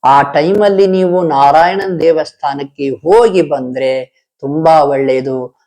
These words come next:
ದಾನಗಳನ್ನು ಮಾಡೋದಾದ್ರೆ ಹೆಸರು ಕಾಳನ್ನ ದಾನ ಮಾಡಿ, ಹಸಿರು ಬಟ್ಟೆಯನ್ನ ದಾನ ಮಾಡಿ, ಇದರಿಂದಲೂ ಕೂಡ ಬುಧನ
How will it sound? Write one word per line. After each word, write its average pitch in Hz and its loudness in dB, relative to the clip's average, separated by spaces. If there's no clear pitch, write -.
ದಾನಗಳನ್ನು 180 0
ಮಾಡೋದಾದ್ರೆ 135 -4
ಹೆಸರು 202 2
ಕಾಳನ್ನ 143 2
ದಾನ 131 -4
ಮಾಡಿ, 135 -6
ಹಸಿರು 180 0
ಬಟ್ಟೆಯನ್ನ 208 0
ದಾನ 151 -2
ಮಾಡಿ, 135 -10
ಇದರಿಂದಲೂ 202 2
ಕೂಡ 170 4
ಬುಧನ 170 -2